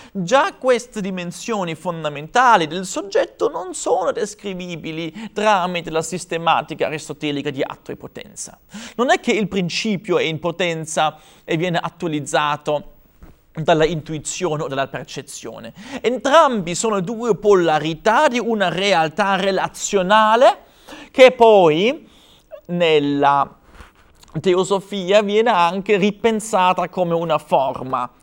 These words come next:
ontologica. Ma innanzitutto possiamo dire che questa relazionalità tra principio e termine allora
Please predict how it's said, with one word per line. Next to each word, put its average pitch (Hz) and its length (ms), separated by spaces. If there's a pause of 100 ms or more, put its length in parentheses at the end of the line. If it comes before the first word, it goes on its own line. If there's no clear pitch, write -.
(100)
ontologica. - 1080 (440)
Ma 240 200
innanzitutto 247 960
possiamo 226 540
dire 247 360
che 208 140
questa 220 440
relazionalità 185 1160
tra 170 160
principio 165 960
e 180 160
termine 185 680
allora 240 800